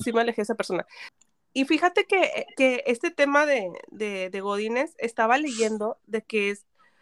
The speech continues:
o sea, no es como que nuevo, o sea, yo sé que los memes y a lo mejor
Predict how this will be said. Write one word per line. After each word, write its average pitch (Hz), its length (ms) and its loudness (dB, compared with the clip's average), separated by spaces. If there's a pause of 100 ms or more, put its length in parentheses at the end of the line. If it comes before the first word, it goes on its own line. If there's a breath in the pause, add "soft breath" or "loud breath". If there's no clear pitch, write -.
(180)
o 226 80 2
sea, 247 100 8
no 240 100 6
es 226 80 6
como 359 200 2
que 226 140 6
nuevo, 202 540 2
o - 80 -8
sea, 185 240 4 (120)
yo 240 100 4
sé 262 140 0
que 339 100 0
los 285 180 4
memes 220 680 6
y 214 60 2
a 190 80 6
lo 190 80 4
mejor 190 400 4